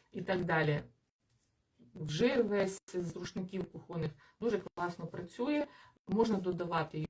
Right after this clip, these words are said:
його з порошком додатково, там, з гелем для прання, можна одним ним замочувати. Дівчата ще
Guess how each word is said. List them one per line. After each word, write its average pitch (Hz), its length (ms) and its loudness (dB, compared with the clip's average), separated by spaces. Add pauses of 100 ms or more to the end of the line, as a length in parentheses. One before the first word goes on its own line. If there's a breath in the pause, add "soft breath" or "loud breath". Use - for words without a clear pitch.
його 156 460 0
з 151 340 2
порошком 180 840 -2
додатково, 214 580 0 (160)
там, 151 120 -2
з 151 80 -4
гелем 240 280 2
для 196 140 -2
прання, 180 460 -2 (360 loud breath)
можна - 240 0
одним 190 460 0 (240)
ним 180 180 0
замочувати. 156 800 -2 (400 loud breath)
Дівчата 185 380 -2
ще 180 220 -2